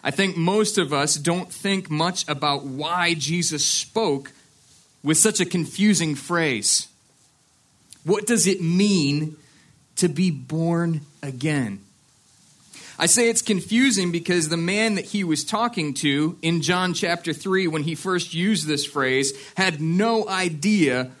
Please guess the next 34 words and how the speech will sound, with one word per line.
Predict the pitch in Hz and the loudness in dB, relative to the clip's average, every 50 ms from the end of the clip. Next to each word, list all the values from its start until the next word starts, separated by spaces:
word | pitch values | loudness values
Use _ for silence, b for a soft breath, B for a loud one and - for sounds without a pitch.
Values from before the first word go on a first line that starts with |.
| B B _ | B B _
what | 147 160 185 180 | -2 0 0 0
it | 175 - | 0 -2
meant. | 160 151 165 185 180 139 127 113 - - | -2 0 0 2 2 0 -2 -4 -4 -2
And | 160 156 | -2 -2
if | 151 147 - | -2 0 -2
you're | 160 151 | -2 -2
here | 151 - 233 240 226 | 0 0 -2 0 0
today | 233 226 180 160 185 175 175 185 170 - | -2 -4 -2 -2 -2 0 0 -2 -2 -4
and | 160 151 151 | -4 -2 -2
that | 170 170 - | -2 -2 0
sounds | - - 190 175 165 160 160 135 143 | 0 0 0 0 -2 -2 -4 -4 -6
weird, | 135 139 175 247 233 180 151 147 156 147 139 135 | -6 -2 0 2 4 4 4 2 0 -2 -6 -10
you | 147 139 151 180 208 185 165 | -10 -6 -2 0 2 2 2
are | 160 156 151 | 2 0 0
in | 147 147 147 131 | 0 -2 -2 -2
good | 127 - 208 202 180 170 165 160 156 B B B B B B _ | -2 0 2 2 2 2 -2 -4 -6 B B B B B B _
company. | - 196 202 208 - - 135 120 107 101 98 - - _ _ _ _ _ _ _ _ _ _ _ _ _ _ _ _ _ _ _ _ - B B B B - | -2 -2 -2 0 0 -2 -2 -2 -2 -4 -8 -14 -18 _ _ _ _ _ _ _ _ _ _ _ _ _ _ _ _ _ _ _ _ -20 B B B B 4
Even | 240 254 247 247 | 4 6 6 4
if | 240 240 | 2 2
you've | 226 202 | 0 0
heard | 190 233 226 220 | 0 0 0 0
it | 202 190 | 0 0
a | 190 185 | -2 -2
thousand | - 208 196 202 202 185 185 185 175 | -2 -2 0 2 0 0 0 -2 -2
times, | 196 214 208 202 170 147 139 - - | 0 0 2 2 0 -2 -4 -4 -4
I'd | 175 196 | -4 -4
encourage | 196 185 - 226 220 202 175 | -4 -6 -4 0 0 0 0
you | 180 175 | 0 -4
to | 170 170 | -4 -4
take | - 208 196 196 - | -2 -4 -4 -2 -2
a | 175 | 0
second | - - 151 135 127 - 156 160 147 - | 0 2 0 0 -2 -2 -4 -6 -6 -6
and | 151 143 135 139 | -6 -8 -8 -4
pause | - 233 220 190 143 123 135 147 139 - - - | -2 -2 0 0 0 0 0 -2 -2 -2 -4 -6